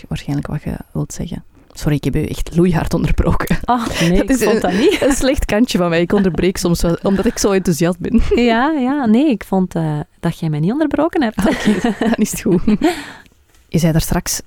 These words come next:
Speaker 1: ehm, dat de kinderopvang een beetje ondergewaardeerd wordt. Ja?
Speaker 2: Ja, ja, eigenlijk, ehm, op twee vlakken zie ik dat wel zo'n beetje. Enerzijds, ehm, het beleid zou best wel wat meer middelen mogen, eh, ter beschikking stellen voor de kinderopvang.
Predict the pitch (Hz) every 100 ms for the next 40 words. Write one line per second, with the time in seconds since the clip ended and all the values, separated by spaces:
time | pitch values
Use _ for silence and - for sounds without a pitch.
0 | - 151 147 143 - _ _ - - -
1 | 170 - 143 - - 180 208 196 - 160
2 | 151 147 - - - - _ - 147 156
3 | - 151 220 - - 208 208 190 185 -
4 | - - - 147 143 143 190 - 294 330
5 | - - - - - _ _ - - 165
6 | 220 - _ - - - 175 185 208 180
7 | - 175 180 202 185 - 202 226 220 -
8 | - 175 170 160 160 180 - - 175 185
9 | 170 - 160 170 160 165 160 160 165 165
10 | 160 165 - 170 170 - - 190 208 196
11 | 196 - - - 175 165 165 _ - 175
12 | 175 151 170 269 - - 180 185 175 185
13 | 202 190 185 175 165 160 196 220 220 220
14 | 220 214 214 214 208 208 - 233 233 -
15 | 233 233 233 233 - 233 240 240 - 254
16 | 311